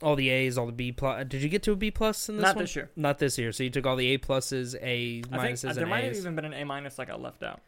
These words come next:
Speaker 1: Just whatever the, the, the twenty were.
Speaker 2: Yeah.
Speaker 1: The first twenty were. And then you ranked it by, like, okay, well, of the A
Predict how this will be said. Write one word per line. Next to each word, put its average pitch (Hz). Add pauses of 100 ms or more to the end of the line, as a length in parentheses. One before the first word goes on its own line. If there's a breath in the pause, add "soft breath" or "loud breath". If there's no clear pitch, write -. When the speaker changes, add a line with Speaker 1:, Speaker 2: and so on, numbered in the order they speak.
(200)
Speaker 1:
Just 151
whatever 151
the, 120
the, 120
the 120
twenty 117
were. - (140)
Speaker 2:
Yeah. 139
Speaker 1:
The 131
first 127
twenty 110
were. 107 (600)
And 131
then 127
you 127
ranked 127
it 127
by, 113
like, 110
okay, 117
well, 113
of 127
the 131
A 120